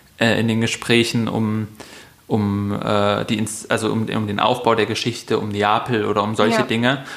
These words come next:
Speaker 1: Und alle Fragen, die dann gestellt werden nach, "Ja, wer sind Sie denn jetzt eigentlich?", werden halt einfach abgeblockt. Und eine Begründung, ähm, oder eine Sache, die sie sagt in diesem Buch ist, "Öffentlich ist ja das Buch. Es enthält alles, was wir zu sagen haben.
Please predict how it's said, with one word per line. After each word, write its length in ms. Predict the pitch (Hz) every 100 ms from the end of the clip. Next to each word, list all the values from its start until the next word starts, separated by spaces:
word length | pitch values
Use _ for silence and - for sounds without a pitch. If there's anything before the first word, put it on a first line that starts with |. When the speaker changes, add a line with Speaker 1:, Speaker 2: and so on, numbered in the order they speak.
| -
Speaker 1:
Und 300 | - 117 - -
alle 240 | 117 127
Fragen, 840 | 127 - 110 110 117 120 120 117 -
die 80 | 120
dann 220 | 110 110
gestellt 400 | 110 - 113 110
werden 240 | 110 107 110
nach, 200 | 104 -
"Ja, 140 | 104
wer 80 | 104
sind 240 | 107 113
Sie 100 | -
denn 160 | 107 101
jetzt 180 | 104 -
eigentlich?", 560 | 113 117 120 120 - 127
werden 180 | 107
halt 140 | 113 104
einfach 220 | 104 -
abgeblockt. 680 | - - 110 107 95 - - - - - - -
Und 120 | 117
eine 200 | 98 113
Begründung, 680 | 113 - - 120 120 120 120 - - -
ähm, 440 | 117 110 113 110 - -
oder 160 | 117 104
eine 200 | 113 107
Sache, 260 | 110 123
die 100 | 110
sie 140 | 107 107
sagt 480 | 107 107 - - - -
in 80 | 117
diesem 240 | 110 107
Buch 240 | 110 110
ist, 320 | 117 107 - - - - -
"Öffentlich 460 | 127 139 131 -
ist 240 | - - -
ja 80 |
das 220 | 113 113 -
Buch. 300 | 127 - - - - -
Es 100 | 139
enthält 340 | 127 123 131 -
alles, 260 | 131 139
was 160 | 127 131
wir 100 | 127
zu 140 | 127
sagen 400 | 117 107 110 107
haben. 320 | 104 101 107